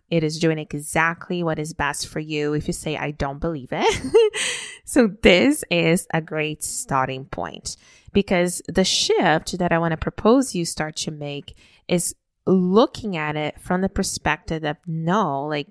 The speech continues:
whatever is not going right, quotations on that, in your life is not accidental, is not your body malfunctioning or being out of control. Like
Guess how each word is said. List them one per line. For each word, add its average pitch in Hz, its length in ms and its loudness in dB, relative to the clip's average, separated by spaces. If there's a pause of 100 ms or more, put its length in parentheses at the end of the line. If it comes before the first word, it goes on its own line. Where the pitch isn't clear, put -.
whatever 180 640 2
is 170 320 -2
not 170 400 0
going 196 240 2
right, 156 320 -6
quotations 160 560 -6
on 175 120 -2
that, 147 200 -4 (380)
in 175 160 0
your 165 120 -4
life 151 440 -6
is 156 180 -6
not 185 220 0
accidental, 165 1000 -2
is 156 220 -2
not 160 380 -4
your 156 180 -4
body 151 540 -6 (340)
malfunctioning 202 1200 -2
or 151 540 -2 (240)
being 170 260 2
out 147 200 2
of 151 100 -4
control. 160 680 0
Like 143 380 -2